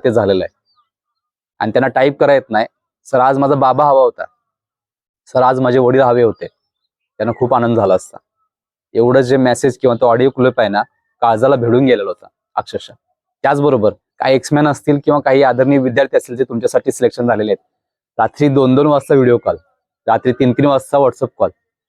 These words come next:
त्या सर्व आदरणीय विद्यार्थ्यांना रिस्पेक्ट देऊन एक विनंती करतोय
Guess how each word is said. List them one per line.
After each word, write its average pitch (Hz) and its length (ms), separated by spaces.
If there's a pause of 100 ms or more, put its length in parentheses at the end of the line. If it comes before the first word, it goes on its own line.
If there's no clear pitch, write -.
(240)
त्या 101 100
सर्व 135 220
आदरणीय 135 400
विद्यार्थ्यांना 120 420
रिस्पेक्ट 123 340
देऊन 113 220 (200)
एक 123 160
विनंती 123 240
करतोय 107 340